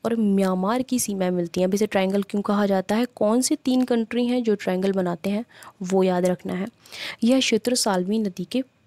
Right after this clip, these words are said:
पूर्व में स्थित है। किन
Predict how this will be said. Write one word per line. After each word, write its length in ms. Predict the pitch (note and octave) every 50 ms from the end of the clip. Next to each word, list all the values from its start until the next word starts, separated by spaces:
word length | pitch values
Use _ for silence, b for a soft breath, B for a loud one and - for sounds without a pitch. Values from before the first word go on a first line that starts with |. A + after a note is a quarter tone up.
| _ _ _
पूर्व 300 | - C4 C4+ B3 B3 A#3
में 180 | G#3 F3+ F3 -
स्थित 400 | - - _ - G3 - - -
है। 120 | - F#3+ - - _ _ _ _ _ _ _ _ _ _ _ _ _ _ _ _ B B B B B B B B B B B B B B _ _ _ _ -
किन 340 | - D4+ D#4 D#4+ E4 E4+